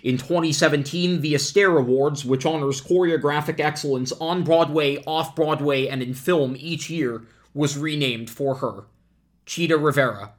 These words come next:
was ninety-one years old. In Broadway casting news, Lillias White has extended her run in Hadestown one more time.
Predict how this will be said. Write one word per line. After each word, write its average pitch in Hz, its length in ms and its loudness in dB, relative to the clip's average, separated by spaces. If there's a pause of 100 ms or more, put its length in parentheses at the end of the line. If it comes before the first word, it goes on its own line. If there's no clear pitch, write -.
(160)
was 127 220 -2
ninety-one 131 600 -2
years 110 280 -8
old. 101 300 -12 (2750)
In 214 120 6
Broadway 220 380 10
casting 214 480 4
news, 151 360 2
Lillias 220 560 6
White 180 320 8
has 147 240 2
extended 190 480 0
her 175 160 4
run 165 320 4
in 147 80 0
Hadestown 156 800 0
one 165 240 0
more 143 180 0
time. 131 500 0